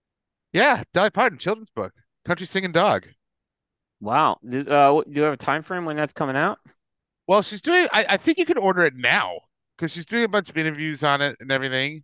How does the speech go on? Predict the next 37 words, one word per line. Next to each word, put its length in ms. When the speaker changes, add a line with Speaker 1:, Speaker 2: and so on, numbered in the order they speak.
Speaker 1:
Uh, 180
I 100
think 160
it's 120
available 380
now. 440
Speaker 2:
Oh, 260
okay. 220
I 40
didn't 160
realize 280
it 80
was 120
out 240
already. 300
Speaker 1:
Like, 220
uh, 120
like, 200
uh, 60
the 100
co-, 140
I 140
mean, 160
if 120
it's 160
not 300
out, 400
it's, 220
like, 220
pre-order. 1000
Speaker 2:
Pre-order, 440
right. 360
Speaker 1:
Because 460
I'll 120
have 120
to, 100
I'll, 180